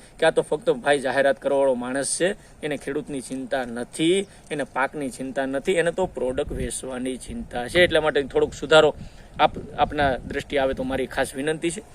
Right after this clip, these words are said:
તો આ બધી માહિતીઓ મારી કદાચ તમે ટેકનિકલ અહીંથી માહિતી આપો એ કામની છે. બાકી તો ખાલી હું અહીંથી માહિતી આપી દઉં, આપ જોશો, જો કરશો નહીં કંઈ અથવા એને સારી રીતે અપનાવશો નહીં તો કોઈ દિવસ રિઝલ્ટ ખેડતીમાં મળશે નહીં. મિત્રો, આપણે બધાને ખબર છે કે આ ખાસ કરીને ચણાનું જે મુખ્ય મૂળ છે એ લાંબુ હોય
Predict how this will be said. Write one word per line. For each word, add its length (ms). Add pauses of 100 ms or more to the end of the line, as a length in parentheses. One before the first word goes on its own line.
(420)
તો 80
આ 140
બધી 160
માહિતીઓ 460
મારી 260
કદાચ 360
તમે 280
ટેકનિકલ 340
અહીંથી 220
માહિતી 280
આપો 200
એ 40
કામની 340
છે. 100
બાકી 240
તો 180 (420)
ખાલી 180
હું 140
અહીંથી 180
માહિતી 340
આપી 180
દઉં, 200 (260)
આપ 120
જોશો, 340
જો 100
કરશો 380
નહીં 160
કંઈ 180
અથવા 320
એને 200 (240)
સારી 240
રીતે 120
અપનાવશો 380
નહીં 160
તો 80
કોઈ 200
દિવસ 260
રિઝલ્ટ 300
ખેડતીમાં 480
મળશે 420 (400)
નહીં. 120 (280)
મિત્રો, 360 (180)
આપણે 240
બધાને 400
ખબર 220
છે 460
કે 80
આ 100
ખાસ 260
કરીને 180
ચણાનું 420
જે 100
મુખ્ય 340
મૂળ 240
છે 140
એ 20
લાંબુ 500
હોય 160